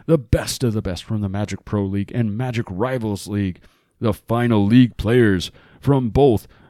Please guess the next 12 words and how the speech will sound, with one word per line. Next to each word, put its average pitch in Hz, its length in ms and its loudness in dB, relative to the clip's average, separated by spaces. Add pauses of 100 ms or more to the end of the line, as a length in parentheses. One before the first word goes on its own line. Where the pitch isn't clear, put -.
(160)
gauntlets, - 800 -2 (360)
the 71 80 -12
top - 340 -8
finishing 92 720 -4
rising 104 540 -2
stars 92 560 0
of 101 180 -2
the 95 80 -4
Challenger 98 720 0
Gauntlets. 92 800 -4 (760)
So 104 200 -2
basically 117 560 2